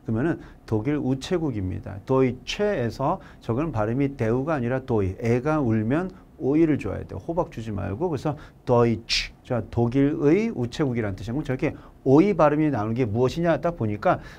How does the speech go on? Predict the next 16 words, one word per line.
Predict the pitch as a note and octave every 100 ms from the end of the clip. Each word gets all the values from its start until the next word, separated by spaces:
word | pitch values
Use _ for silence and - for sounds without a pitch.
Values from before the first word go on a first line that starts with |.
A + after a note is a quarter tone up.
| -
뭐, | A2
이건 | G2+ B2+ D#3+
너무 | G#2+ C3
쉽죠. | G3+ - B2 D3+ A2 G#2
로이메가 | A2+ C#3 F3+ E3 C#3
되는 | A2+ G#2 F#2+
거야. | F#2 - -
같은 | B2+ B2+ - F3 - - -
애가 | A#2 B2+ C#3 D3+ D3
울면 | B2 A#2 C3+ C#3+ C#3
오이 | B2+ D#3 D#3+
준다라는 | B2 A2 A2+ G#2+ G2+ G2 C#3 F#3 F#3+ -
오이, | A#2 A#2+ A#2
오이 | A#2+ A#2 A#2
발음, | G2+ G2 D3 F3 G#2+
로이메. | A2 A2+ G#2+ A#2+